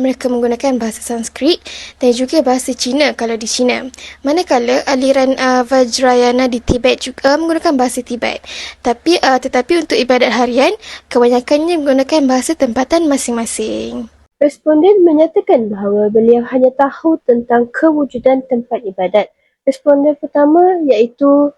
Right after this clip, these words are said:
Speaker 2: Di Leng Chua menyatakan bahawa suatu ketika dahulu hanya satu sahaja tempat ibadat di Kelantan iaitu Wat Tok Raja yang dibina di sekitar tahun sembilan belas dua puluh lima oleh Rahib Luang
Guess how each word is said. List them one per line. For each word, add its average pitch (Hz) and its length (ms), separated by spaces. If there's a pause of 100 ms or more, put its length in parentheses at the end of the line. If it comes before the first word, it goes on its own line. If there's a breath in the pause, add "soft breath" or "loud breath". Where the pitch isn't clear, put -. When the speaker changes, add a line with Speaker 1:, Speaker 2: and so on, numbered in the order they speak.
Speaker 2:
Di 339 240
Leng 285 320
Chua 202 400
menyatakan 330 640
bahawa 226 400
suatu 269 480
ketika 247 320
dahulu 220 560 (320 loud breath)
hanya 302 240
satu 311 320
sahaja 262 320
tempat 247 560
ibadat 226 480 (560)
di 294 240
Kelantan 294 640
iaitu 220 400 (400)
Wat 302 160 (480)
Tok 240 160
Raja 247 540
yang 427 180
dibina 339 480
di 269 80
sekitar 226 480
tahun 240 320
sembilan 214 400
belas 247 240
dua 220 160
puluh 190 320
lima 285 320
oleh 247 320
Rahib 277 560
Luang 226 400